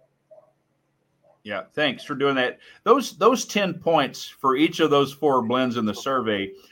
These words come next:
are the ten important criteria that we have when we evaluate our blends and cigars, right? So those are ten criteria that we have that really dictate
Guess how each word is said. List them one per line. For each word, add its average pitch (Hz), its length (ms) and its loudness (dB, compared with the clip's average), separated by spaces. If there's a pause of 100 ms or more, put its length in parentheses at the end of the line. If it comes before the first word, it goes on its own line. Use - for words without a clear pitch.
(160)
are 127 160 6
the 117 100 0
ten 196 380 2
important 156 500 2
criteria 143 680 6
that 107 100 -4
we 147 240 2
have 117 500 6 (360)
when 123 200 2
we 156 200 8
evaluate 120 520 6
our 113 160 6
blends 110 380 -2
and 104 100 -4
cigars, 95 500 -2
right? 107 280 2
So 120 180 2
those 170 300 4
are 139 100 0
ten 180 480 -4
criteria 151 540 4
that 113 120 0
we 147 180 0
have 131 440 4 (440)
that 113 260 2
really 143 320 4
dictate 120 800 -2